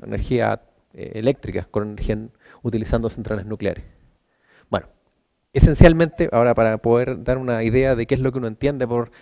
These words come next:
energía nuclear, ¿cómo funciona, cómo funciona la ener-, una planta nuclear? Una planta nuclear no es otra cosa que una tetera gigante,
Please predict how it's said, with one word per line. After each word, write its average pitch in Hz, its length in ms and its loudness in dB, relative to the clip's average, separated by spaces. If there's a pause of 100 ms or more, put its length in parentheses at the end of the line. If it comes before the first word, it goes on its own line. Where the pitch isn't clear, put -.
(260)
energía 117 320 -4
nuclear, 131 320 -2
¿cómo 175 200 0
funciona, 165 600 -2 (1300)
cómo 147 220 -4
funciona 147 680 2
la 113 560 -2 (560)
ener-, 117 280 0
una 120 160 0
planta 135 260 2
nuclear? 123 340 0
Una 120 120 -2
planta 151 240 0
nuclear 160 300 2
no 160 100 0
es 156 80 4
otra 151 160 0
cosa 151 280 -2
que 135 180 -2
una 139 200 -2
tetera 127 300 4
gigante, - 560 -4